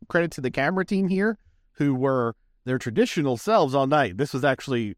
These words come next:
shot really well. By the time he's coming back up with the chair, Jay's in the ring.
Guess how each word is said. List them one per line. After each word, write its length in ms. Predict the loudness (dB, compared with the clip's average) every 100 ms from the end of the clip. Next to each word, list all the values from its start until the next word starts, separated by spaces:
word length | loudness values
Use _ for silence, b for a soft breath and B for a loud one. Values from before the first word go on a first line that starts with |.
| _
shot 260 | -2 0 0
really 180 | -2 -4
well. 420 | 4 4 4 0 -8 _ _ _ _ _ _ 2
By 100 | 4
the 80 | 4
time 220 | 2 2
he's 120 | 2
coming 200 | -2 -2
back 220 | 0 0
up 160 | 0 -2
with 80 | -6
the 80 | -6
chair, 360 | -2 0 -2 -6 _ _ _ _
Jay's 580 | -10 2 4 4 2 4
in 140 | 2 2
the 100 | -4
ring. 360 | -6 -10 -18